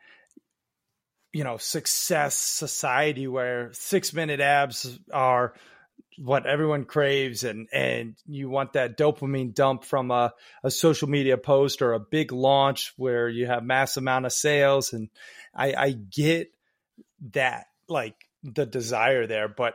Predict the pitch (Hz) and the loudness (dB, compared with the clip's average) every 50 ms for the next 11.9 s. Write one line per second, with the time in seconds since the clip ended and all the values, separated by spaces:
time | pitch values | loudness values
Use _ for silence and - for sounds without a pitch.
0 | - - 151 147 165 180 196 196 202 202 190 175 160 139 127 120 120 135 127 143 | -4 -4 -2 0 0 0 0 0 0 0 2 2 2 0 -2 -2 -2 -2 0 -2
1 | 139 113 - - - 135 131 131 131 131 123 117 127 127 104 - 135 135 - - | -4 -6 -8 -6 0 2 2 2 4 2 0 -2 -2 -4 -4 -2 -2 -2 -2 -2
2 | 131 110 - - - - 127 117 117 120 - - 156 147 143 135 - _ _ - | -4 -2 -2 -2 -2 0 -2 -2 -2 -2 0 4 4 4 4 2 0 _ _ -20
3 | - - - - _ _ - - 147 147 139 135 127 127 - 123 107 127 127 113 | -20 -20 -20 -20 _ _ -4 2 4 4 6 6 4 2 -2 -2 0 0 0 -2
4 | 110 110 120 135 139 139 139 139 131 - - - - 135 135 131 - 139 131 135 | -2 -2 2 4 4 6 4 4 2 0 -4 -4 -2 0 0 0 0 0 2 4
5 | 131 131 131 127 123 120 - - 113 110 117 131 147 156 147 143 131 139 135 135 | 4 4 4 4 2 0 0 -2 -4 -2 0 2 2 4 4 4 2 2 4 4
6 | 131 123 113 107 101 120 127 131 127 123 107 101 - - 120 120 131 127 117 - | 4 2 2 2 2 2 2 2 2 0 -2 -4 -6 0 2 4 4 4 2 -2
7 | - - - _ _ _ _ _ _ - 117 127 135 139 139 135 131 117 107 101 | -6 -8 -10 _ _ _ _ _ _ -10 -6 -4 0 2 2 2 2 0 -4 -6
8 | 98 104 98 113 127 139 135 131 147 156 147 131 120 104 127 123 - - - - | -2 0 2 4 4 2 2 2 0 0 0 0 -2 -2 -4 -4 -4 -6 -6 -4
9 | 110 117 113 - 127 - 139 127 113 117 110 107 110 113 117 - 113 110 - 131 | -4 -4 -2 -2 0 0 0 0 0 0 -2 2 2 2 2 0 -2 -2 0 0
10 | 120 - - 120 - - 120 117 123 131 131 - - 139 110 113 98 107 101 104 | 0 0 -2 -4 -2 0 2 2 2 2 0 -2 -2 -2 -2 0 2 2 2 2
11 | 117 120 - 120 107 - 117 117 104 - 107 113 117 120 135 143 139 | 2 2 0 -2 -4 -4 -6 -8 -8 -6 -4 -4 -2 -2 -2 -2 -4